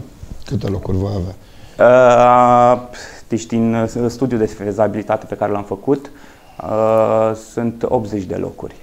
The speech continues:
Speaker 1: Optzeci de locuri?
Speaker 2: Da, da.
Speaker 1: Asta înseamnă, nu știu dacă nu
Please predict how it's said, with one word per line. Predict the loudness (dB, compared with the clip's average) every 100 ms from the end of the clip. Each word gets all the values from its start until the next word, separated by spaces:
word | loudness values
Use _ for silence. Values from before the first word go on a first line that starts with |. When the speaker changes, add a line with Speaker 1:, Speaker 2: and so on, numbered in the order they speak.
| -20 -8
Speaker 1:
Optzeci | -2 0 2
de | 2
locuri? | 0 0 0 -2 -2
Speaker 2:
Da, | -4 -8 -20 -18
da. | -16 -8 -8
Speaker 1:
Asta | -4 -4 -2
înseamnă, | -4 -2 -2 0 0 -2 -4 -8 -20 -20 _ _ _ _ _ _ _ _ _ -10
nu | -8
știu | -8 -6
dacă | -6 -6
nu | -8